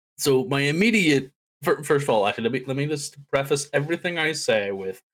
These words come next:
"I am not a hat-wearing person." And what that means is I have several hats to wear tonight when it comes to my opinion and the opinions that are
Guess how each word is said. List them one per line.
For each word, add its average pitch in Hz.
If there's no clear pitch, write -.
"I 117
am 113
not 131
a 135
hat-wearing 113
person." -
And 98
what 107
that 113
means 120
is 113
I 104
have 127
several 160
hats -
to 135
wear 110
tonight 107
when 107
it -
comes 107
to 110
my 101
opinion 131
and 113
the 104
opinions 107
that 98
are 95